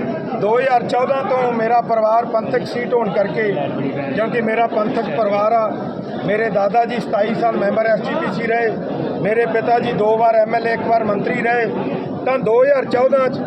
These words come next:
ਮੇਰੇ ਪਿਤਾ ਜੀ ਨੇ, ਕਿਉਂਕਿ ਪੰਥਕ ਸੀਟ ਹੋਣ ਕਰਕੇ ਟਿਕਟ ਮੰਗੀ ਸੀ ਪਰ ਉਦੋਂ ਨਹੀਂ ਮਿਲੀ। ਔਰ ਮੈਂ ਕਾਂਗਰਸ ਹਾਈ ਕਮਾਂਡ ਦਾ ਔਰ ਰਾਣਾ ਗੁਰਜੀਤ ਸਿੰਘ ਜੀ ਦਾ ਧੰਨਵਾਦ ਕਰਦਾ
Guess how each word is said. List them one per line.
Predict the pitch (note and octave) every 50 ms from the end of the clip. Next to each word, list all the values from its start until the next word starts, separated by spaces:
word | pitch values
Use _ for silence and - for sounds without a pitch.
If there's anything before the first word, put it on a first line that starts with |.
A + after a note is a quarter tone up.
| - - - - - - - - - D3+
ਮੇਰੇ | G3 A#3 B3 B3
ਪਿਤਾ | - B3 A3+ - C4 B3 B3
ਜੀ | A#3 B3 B3
ਨੇ, | B3 B3+ B3 A#3 A3 F#3+ F3 F#3 - - - - - - -
ਕਿਉਂਕਿ | A3 A3 A#3 - C4 B3+
ਪੰਥਕ | - - A#3 A#3+ A#3+ - C4+ B3+ -
ਸੀਟ | - - B3 B3 - C4
ਹੋਣ | B3 A3+ G#3 F#3
ਕਰਕੇ | - A3+ A3+ A3+ A#3+ A#3+ A#3+
ਟਿਕਟ | A3+ A#3 A3+ G#3 A#3+ A3
ਮੰਗੀ | A3+ A3 G#3+ A3 - -
ਸੀ | - B3 B3
ਪਰ | - B3 A#3+ A#3+
ਉਦੋਂ | A#3+ A3+ A#3+ A#3
ਨਹੀਂ | A3+ A3+ A#3+ A#3+
ਮਿਲੀ। | A#3 A3 G3 F3+ E3 - - - - - - - - - -
ਔਰ | G3 A3 A3+
ਮੈਂ | A3+ A3+ A3+
ਕਾਂਗਰਸ | - A3+ G#3+ A3 A#3 A#3 A#3+ B3 B3 A#3 A#3+
ਹਾਈ | A#3+ A3 G3
ਕਮਾਂਡ | D#3 A3+ A#3+ A#3+ A#3+ A#3
ਦਾ | - B3 A#3+ A#3 A3 G3+ - - - - - - - - - - F#3+
ਔਰ | G#3 A3
ਰਾਣਾ | G#3+ G#3+ A3+ A#3+ B3 B3
ਗੁਰਜੀਤ | G#3+ A#3 G3 E3 G#3 A3+ - -
ਸਿੰਘ | - B3 B3 A#3
ਜੀ | A#3+ -
ਦਾ | B3 A#3+
ਧੰਨਵਾਦ | - - A3+ G#3+ F#3+ F#3 G#3 A3+ A3+
ਕਰਦਾ | G#3 A3+ A3 G#3+ G3 B3 B3 A#3+ A#3